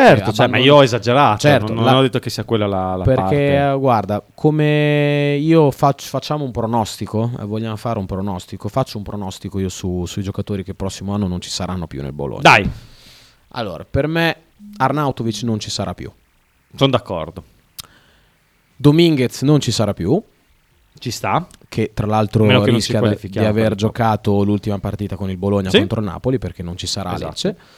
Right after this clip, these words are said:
Speaker 2: eh, causa squalifica, e, e poi secondo me anche Ferguson è un giocatore che rischia di, di lasciare il Bologna.
Speaker 1: Ah sì?
Speaker 2: Mm.
Speaker 1: Dici che s-, potrebbe essere il sacrificato perché arriva una bella offertona, lui
Speaker 2: Sì, e tra
Speaker 1: va via
Speaker 2: l'altro,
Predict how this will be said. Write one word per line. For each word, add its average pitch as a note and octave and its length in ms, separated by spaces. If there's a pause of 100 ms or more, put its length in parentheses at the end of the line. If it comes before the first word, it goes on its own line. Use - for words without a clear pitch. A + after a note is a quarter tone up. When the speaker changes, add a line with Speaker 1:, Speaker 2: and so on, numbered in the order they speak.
(300)
Speaker 2:
eh, F#2+ 360
causa G#2 320
squalifica, G#3 840
e, A#2 1040
e G#2+ 120
poi C#3+ 560 (300)
secondo D3 560
me A#2+ 100
anche C#3 220
Ferguson A#2 540
è - 20
un G2+ 80
giocatore G2 480
che G#2 240
rischia A2 440
di, F2 300
di F2 80
lasciare F2 320
il E2 60
Bologna. C#2+ 460 (600)
Speaker 1:
Ah G#2+ 100
sì? F3 280 (160)
Speaker 2:
Mm. A#2+ 40
Speaker 1:
Dici A#2 180
che C3 100
s-, - 60
potrebbe B2 320
essere A#2+ 220
il A2 60
sacrificato A#2 720
perché G#2 160
arriva A2 160
una G#2+ 100
bella G#2+ 200
offertona, G#2+ 600
lui A2+ 200
Speaker 2:
Sì, D3 440
e C3 200
tra B2+ 120
Speaker 1:
va C3 200
via B2 120
Speaker 2:
l'altro, A#2+ 120